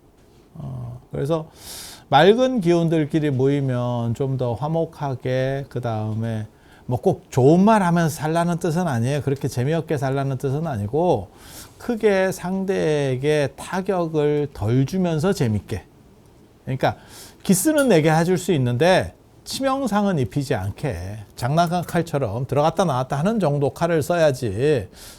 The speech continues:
쭉쭉 쑤셔서 들어가는 그런 칼이 만들어지면 안 된다는 얘기예요. 그래서, 어, 그런 사람들끼리 모이게 되고, 이게 다 비슷비슷하게 모인다. 그러니까 동기상응이라고 하는 거는 천상세계, 지옥에만 있는 건 아니에요.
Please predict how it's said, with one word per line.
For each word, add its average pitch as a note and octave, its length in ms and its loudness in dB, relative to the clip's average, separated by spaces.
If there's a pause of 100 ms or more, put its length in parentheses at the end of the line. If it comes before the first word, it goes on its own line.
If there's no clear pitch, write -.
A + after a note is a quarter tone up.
쭉쭉 - 400 -6
쑤셔서 A3+ 600 2
들어가는 D3 720 2
그런 D#3+ 340 -2
칼이 C3+ 640 -2
만들어지면 C#3 640 -2
안 F#2 160 -6
된다는 E3+ 420 -4
얘기예요. G2 500 -8 (420)
그래서, C#3 260 -4 (540)
어, G#2+ 760 -2
그런 F#3+ 240 0
사람들끼리 D#3+ 680 0
모이게 C3 380 0
되고, A#2+ 200 -4
이게 F#3+ 380 2 (240)
다 - 160 -14
비슷비슷하게 A3+ 560 0
모인다. B2 600 0 (520)
그러니까 C#3 280 -2
동기상응이라고 F#3+ 920 4
하는 D3+ 200 0
거는 D3+ 440 0
천상세계, G3+ 840 0
지옥에만 D#3 680 0
있는 B2+ 300 -2
건 D3 180 -2
아니에요. G#2+ 600 -8